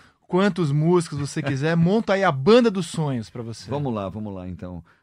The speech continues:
Speaker 2: Assim, de improviso, hein? Vou mon-, vou montar uma banda internacional, tá?
Speaker 1: Tá.
Speaker 2: Vou montar. Na bateria,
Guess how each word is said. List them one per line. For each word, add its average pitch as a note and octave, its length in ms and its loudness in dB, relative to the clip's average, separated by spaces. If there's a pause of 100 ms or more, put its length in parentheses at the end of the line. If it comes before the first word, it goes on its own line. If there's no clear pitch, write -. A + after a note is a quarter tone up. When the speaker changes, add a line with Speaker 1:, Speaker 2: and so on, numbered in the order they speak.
(180)
Speaker 2:
Assim, C#3 280 -8
de C3+ 140 -4
improviso, A#2+ 720 -2
hein? B2+ 220 -6 (300)
Vou A2 100 -8
mon-, A2 300 -4
vou A#2+ 140 -8
montar C3+ 280 -4
uma D3 160 -2
banda D3+ 460 -6 (560)
internacional, A#2+ 760 -8 (100)
tá? G2+ 100 -12
Speaker 1:
Tá. A2+ 260 -10 (120)
Speaker 2:
Vou G#2 120 -14
montar. F2 420 -12 (760)
Na D3+ 160 -4
bateria, A2+ 640 -4